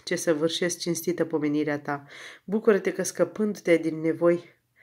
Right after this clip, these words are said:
păzindu-ne de patimi, izbăvindu-ne de toate întâmplările cele rele, ne dai și bărbăție sufletească.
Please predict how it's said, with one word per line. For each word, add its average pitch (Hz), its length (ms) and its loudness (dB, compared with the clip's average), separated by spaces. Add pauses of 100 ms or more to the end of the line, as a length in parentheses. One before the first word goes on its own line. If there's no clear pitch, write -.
(340)
păzindu-ne 185 600 2
de 170 120 4
patimi, 175 480 0
izbăvindu-ne 170 640 0
de 165 160 -2
toate 180 380 2
întâmplările 160 600 0
cele 165 340 -2
rele, 160 260 4
ne 160 160 0
dai 175 260 4
și - 160 -6
bărbăție 165 680 0
sufletească. 147 840 -6